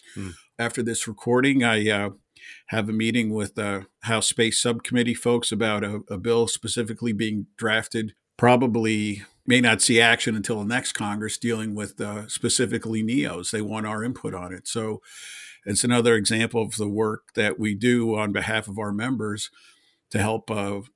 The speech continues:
Speaker 2: uh, inform policymakers on good space policy, the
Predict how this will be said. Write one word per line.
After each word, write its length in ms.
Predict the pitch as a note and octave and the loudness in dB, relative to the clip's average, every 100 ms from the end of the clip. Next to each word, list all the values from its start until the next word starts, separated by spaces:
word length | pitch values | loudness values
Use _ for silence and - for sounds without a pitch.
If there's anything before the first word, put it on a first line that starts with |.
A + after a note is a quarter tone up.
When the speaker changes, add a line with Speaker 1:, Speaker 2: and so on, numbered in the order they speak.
| _ - | _ -4
Speaker 2:
uh, 260 | A2 G#2 A2 | -2 -2 -2
inform 460 | A#2 - B2 A#2 | -2 0 0 0
policymakers 880 | A2+ A2 C#3 - G#2+ G2+ G2 G#2+ G#2 | 2 4 4 2 0 0 -2 -4 -4
on 140 | G2+ | -4
good 220 | F#2 A2+ G2 | -2 -2 -2
space 320 | - G#2+ - | -2 -2 -4
policy, 600 | - A2+ C3 C#3+ A2+ G#2 | -4 -2 -2 -2 -4 -4
the 240 | A2 G#2+ | -4 -6